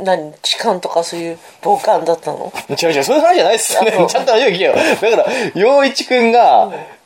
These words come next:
Speaker 2: ある日、京子さんって言ったら、全て京子さん忘れてて、良一くんのことも忘れてんのよ。
Speaker 1: うんうん。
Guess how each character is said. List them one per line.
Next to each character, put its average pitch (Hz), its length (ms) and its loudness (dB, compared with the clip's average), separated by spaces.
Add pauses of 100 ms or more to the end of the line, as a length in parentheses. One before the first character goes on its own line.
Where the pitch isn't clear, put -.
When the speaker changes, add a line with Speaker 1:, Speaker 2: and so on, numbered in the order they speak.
Speaker 2:
あ 233 60 6
る 220 100 4
日、 139 440 0
京 202 180 0
子 160 60 2
さ 151 80 2
ん 127 60 0
っ - 20 -10
て 120 80 -4
言 117 60 0
っ - 20 -20
た 139 100 -2
ら、 120 60 2
全 202 240 -2
て 123 100 -2
京 170 160 0
子 127 80 0
さ 110 60 2
ん 101 80 2
忘 95 120 -2
れ 131 80 0
て 131 80 -2
て、 120 120 -2
良 139 160 2
一 175 120 -4
く 185 100 -6
ん - 20 0
の 170 80 0
こ 180 60 -2
と 180 100 0
も 98 100 0
忘 107 80 -6
れ 170 140 0
て 151 120 0
ん 139 40 0
の 151 40 0
よ。 147 80 0
Speaker 1:
う 139 40 -4
ん 131 80 -8
う - 20 -10
ん。 127 60 -16